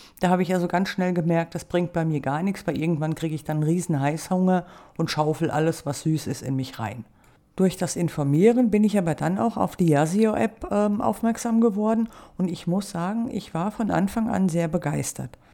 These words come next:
Das ist im Endeffekt eine Kalorienzähl-App und du kannst dich da kostenlos anmelden, kannst auch sehr vieles nutzen und musst nicht dafür bezahlen. Natürlich kannst du auch einen Premium-Account machen, aber der ist im Endeffekt,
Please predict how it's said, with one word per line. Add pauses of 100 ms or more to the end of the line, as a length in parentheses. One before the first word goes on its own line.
(220)
Das
ist
im
Endeffekt
eine
Kalorienzähl-App
und
du
kannst
dich
da
kostenlos
anmelden,
kannst
auch
sehr
vieles
nutzen (240)
und
musst
nicht
dafür
bezahlen. (280)
Natürlich
kannst
du
auch
einen
Premium-Account
machen, (300)
aber
der
ist
im
Endeffekt,